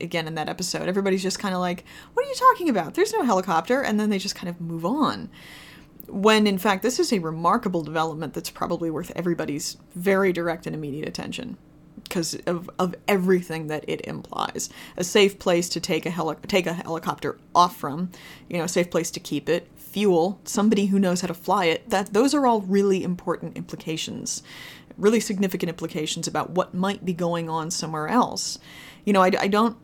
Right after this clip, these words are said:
again, do not tell me, but I don't remember if it's something to do with Fort Benning, or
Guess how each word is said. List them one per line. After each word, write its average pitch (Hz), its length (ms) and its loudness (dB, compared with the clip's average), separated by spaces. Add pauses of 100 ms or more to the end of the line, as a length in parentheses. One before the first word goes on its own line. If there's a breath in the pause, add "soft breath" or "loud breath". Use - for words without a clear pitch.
again, 208 360 2
do 233 180 8
not 220 440 4
tell 196 240 2
me, 165 260 -4
but 139 120 4
I 196 120 -2
don't 214 220 2
remember 208 360 2
if 185 120 -6
it's - 260 -8
something 190 320 -4
to 185 80 -2
do 170 100 0
with 160 120 -4
Fort - 260 -8
Benning, 302 420 -4
or 185 120 -4